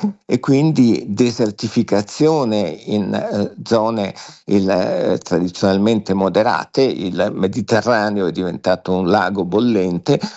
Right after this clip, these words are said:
ma anche il, eh, episo-, episodi di freddo intensissimo come quello a cui stiamo assistendo nei, eh, in questi giorni, eh, negli Stati Uniti.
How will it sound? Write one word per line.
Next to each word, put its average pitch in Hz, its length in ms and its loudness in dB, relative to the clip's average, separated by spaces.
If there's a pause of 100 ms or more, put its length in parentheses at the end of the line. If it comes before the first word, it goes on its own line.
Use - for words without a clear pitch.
(160)
ma 139 260 2
anche 147 560 0
il, 107 380 2
eh, 117 280 0
episo-, 143 480 0
episodi 127 800 0
di 113 260 0
freddo 117 520 0
intensissimo 123 1040 0
come 113 260 0
quello 113 300 0
a 110 40 -2
cui 104 420 -2
stiamo 110 360 0
assistendo 113 840 -2 (480)
nei, 101 320 2
eh, 98 560 0
in 101 120 2
questi 101 300 -2
giorni, 117 480 2
eh, 110 320 -2
negli 104 300 2
Stati - 340 -4
Uniti. 131 440 2